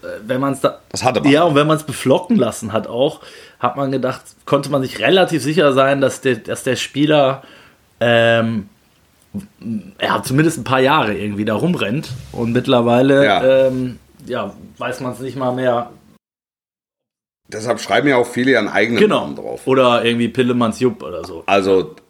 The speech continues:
Speaker 2: äh, genau.
Speaker 1: Hast du denn, was, weißt du noch was?
Speaker 2: Zehn Legenden.
Speaker 1: <laughs> Ja, was weißt
Speaker 2: Ja.
Speaker 1: du noch, was dein erstes Trikot war? Jetzt bis vor
Speaker 2: Ja,
Speaker 1: der
Speaker 2: weiß ich ganz
Speaker 1: vierundvierzig?
Speaker 2: genau. Ja, die sieben.
Speaker 1: Mit?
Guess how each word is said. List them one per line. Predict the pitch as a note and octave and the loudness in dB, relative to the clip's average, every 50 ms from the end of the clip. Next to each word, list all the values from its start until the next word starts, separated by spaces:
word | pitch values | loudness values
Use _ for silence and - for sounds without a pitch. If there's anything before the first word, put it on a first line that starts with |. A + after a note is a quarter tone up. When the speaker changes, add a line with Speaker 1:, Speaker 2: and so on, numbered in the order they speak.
| _ _ | _ _
Speaker 2:
äh, | - G#2+ A#2 - - - | -2 -2 -2 -4 -4 0
genau. | - C3+ A2+ G2 E2+ - - - _ _ _ _ _ | 0 0 2 0 -2 -4 -6 -12 _ _ _ _ _
Speaker 1:
Hast | - A2+ B2 - - | -6 -4 -4 -2 0
du | D#3+ C#3 | 0 2
denn, | C#3+ C#3+ C#3+ C#3+ C#3 B2+ | 2 2 2 2 2 2
was, | C3+ C3 - F#2+ - | 0 0 -2 -4 -4
weißt | C3 C#3 - - G3+ | -2 -2 -2 -2 0
du | |
noch | F#3 F#3 F#3 F3+ | 0 0 2 2
was? | F3+ E3+ - - _ - | 0 -2 -2 -6 _ -8
Speaker 2:
Zehn | - - C#3 C3+ C#3 D3 D#3 D#3+ D#3+ D#3 D3 | -4 -2 2 2 4 4 2 2 0 -2 -2
Legenden. | A#2 G2+ A2+ A2 - - A2 A#2+ G3+ - - | -4 -4 -4 0 0 2 2 2 2 0 0
Speaker 1:
<laughs> | |
Ja, | F#3 C3 - | -4 -4 -2
was | D3 C#3+ C3+ D3 | 0 -2 0 0
weißt | D#3+ C#3+ C#3 | -2 -4 -2
Speaker 2:
Ja. | C3+ C3+ | -2 -4
Speaker 1:
du | C#3+ | -4
noch, | E3 E3 D3 | -4 -2 -2
was | D#3 C#3 - | -4 -4 -4
dein | C#3 C#3 C#3+ - | -6 -8 -8 -6
erstes | C3+ D3 D#3+ D#3 - D3+ - | -6 -8 -8 -8 -10 -16 -14
Trikot | - D#3 D3+ - E3+ E3 | -14 -14 -12 -10 -10 -8
war? | D#3+ E3+ D#3+ | -6 -4 -2
Jetzt | C#3+ C3+ D3 C#3+ - - - | -2 -2 -2 -4 -4 -4 -4
bis | D#3+ D#3+ - - | -4 -4 -4 -12
vor | _ _ - - - B2+ | _ _ -10 -2 2 2
Speaker 2:
Ja, | A#2+ A#2 A#2 A2+ | 4 4 4 2
Speaker 1:
der | A#2+ C3 | 2 2
Speaker 2:
weiß | A#2 A2+ A#2+ A#2+ | 2 2 2 2
ich | - | 0
ganz | E3 B2+ C3 C3+ - | 0 2 2 2 0
Speaker 1:
vierundvierzig? | - | 0
Speaker 2:
genau. | B2+ B2 A#2+ A2 - - - - - _ _ _ _ _ _ _ _ _ _ _ _ _ _ _ _ _ _ - | 0 2 2 2 0 -2 -6 -16 -20 _ _ _ _ _ _ _ _ _ _ _ _ _ _ _ _ _ _ -2
Ja, | G#2 G2+ G2+ - - - - D#2 | 0 2 2 0 -2 -6 -14 -12
die | G2 G2 | -10 -6
sieben. | F2 G#2 A#2 A2+ F#2 F2 D#2 - - - | -2 0 0 0 0 -2 -6 -10 -12 -8
Speaker 1:
Mit? | A2 C3 F3 F3 - - | -4 -2 -2 -2 -4 -12